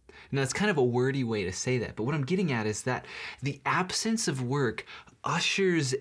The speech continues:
in the restful presence of God. In the busyness, we,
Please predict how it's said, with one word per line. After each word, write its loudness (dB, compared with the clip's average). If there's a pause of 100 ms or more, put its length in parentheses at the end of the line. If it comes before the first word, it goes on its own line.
(140)
in 4
the 0
restful -4
presence -4
of -6
God. -10 (1160)
In 2
the 4
busyness, 2
we, 2